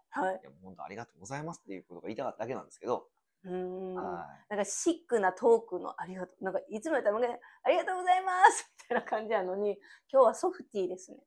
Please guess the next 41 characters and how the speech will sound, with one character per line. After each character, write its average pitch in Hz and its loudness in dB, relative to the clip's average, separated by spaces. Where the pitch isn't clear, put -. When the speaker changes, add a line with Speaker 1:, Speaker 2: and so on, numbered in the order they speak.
Speaker 2:
ま 92 -12
あ、 73 -12
わ 98 -8
か 143 -8
る 165 -4
や 110 -2
ん、 85 -12
も 76 -16
う - -20
そ 95 -10
れ 92 -4
は 90 -6
も 87 -6
う - -6
言 107 -2
わ 113 0
な 110 -6
く - -20
て - -20
も。 - -20
Speaker 1:
<laughs> 494 0
喉 254 8
が。 208 6
Speaker 2:
声 185 4
変 143 -2
や 156 0
ろ、 92 -2
も 87 -2
う。 - -2
気 - 4
づ 208 4
い 180 2
て 202 8
る 175 6
わ、 120 0
み 90 -10
ん 80 -14
な。 - -20
Speaker 1:
で 311 8
も 320 8
風 320 4